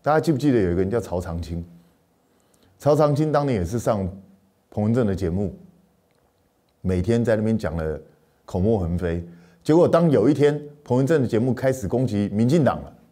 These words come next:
然后突然就有人去检举曹长青，说他在台湾无证工作。然后后来彭文正不是就是用所谓的越洋连线这样的一个方式，让曹长青继续发言。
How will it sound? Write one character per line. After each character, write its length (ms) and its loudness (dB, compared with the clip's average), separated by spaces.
然 120 0
后 60 2
突 120 4
然 120 4
就 120 2
有 80 4
人 120 0
去 140 -2
检 180 -2
举 240 -4
曹 220 -8
长 180 -4
青， 240 -4
说 220 -2
他 260 -2
在 140 -4
台 100 -4
湾 260 0
无 140 0
证 220 2
工 180 -2
作。 240 -2
然 140 0
后 40 2
后 180 0
来 180 2
彭 160 -4
文 120 0
正 160 -2
不 140 -2
是 80 -2
就 160 -4
是 160 -4
用 240 -2
所 200 -8
谓 100 -2
的 180 -2
越 280 2
洋 140 0
连 220 -2
线 220 0
这 100 -4
样 60 -2
的 80 -4
一 40 -4
个 60 -4
方 220 -6
式， 220 -8
让 160 -4
曹 160 -4
长 220 -4
青 240 -4
继 180 -6
续 160 -6
发 240 -4
言。 180 -10